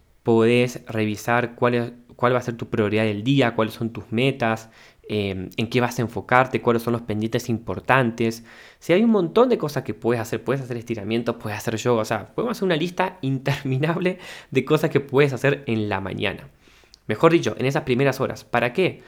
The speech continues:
Para que luego hasta que vos tengas esa hora, esas dos horas, esas dos horas que te dedicás para vos, que estableces tu actitud, que tenés claridad, que levantes tu energía, ahí digas, "Ok,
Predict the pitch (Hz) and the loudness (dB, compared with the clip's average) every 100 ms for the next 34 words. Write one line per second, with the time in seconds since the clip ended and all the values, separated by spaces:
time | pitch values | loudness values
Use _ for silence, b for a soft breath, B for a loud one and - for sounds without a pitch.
0 | B B B - 120 135 139 151 220 233 | B B B 2 2 4 4 6 6 6
1 | 226 - - 139 151 - - 139 135 - | 2 -2 -4 -2 -2 -4 -4 -2 -2 -4
2 | 127 113 123 135 131 110 127 165 175 143 | -4 0 0 0 -2 -2 0 0 0 -4
3 | - _ 135 139 139 139 139 147 - - | -18 _ -6 -4 -2 -4 -2 -2 -2 -6
4 | - 117 110 113 113 135 - 104 117 123 | -10 -6 -2 -2 -4 -4 -2 0 0 0
5 | - b b b - 117 117 113 110 - | -2 b b b -6 -2 -2 -2 -6 -10
6 | - 107 110 101 151 131 104 107 131 - | -4 -4 -4 0 0 2 -2 -2 -4 -6
7 | 123 107 113 131 127 110 107 135 - 113 | -6 -2 0 0 0 -2 -2 -4 -4 -4
8 | 107 147 165 180 B B B - 135 139 | -4 2 2 2 B B B 0 2 4
9 | 139 - 113 | 2 -2 -2